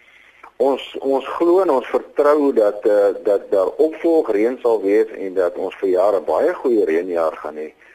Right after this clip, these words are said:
sodat ons velde kan herstel. Ons lees oral in die pers dat die veld, uh, baie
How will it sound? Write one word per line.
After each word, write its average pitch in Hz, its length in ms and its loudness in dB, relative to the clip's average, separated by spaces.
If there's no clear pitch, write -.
sodat 147 360 2
ons 123 200 0
velde 113 380 2
kan 95 220 -6
herstel. 80 520 -4
Ons 139 200 -2
lees 139 340 0
oral 170 340 2
in 123 80 0
die 117 220 -4
pers 120 260 2
dat 101 100 2
die 95 200 -2
veld, 123 320 2
uh, 87 160 0
baie 139 280 2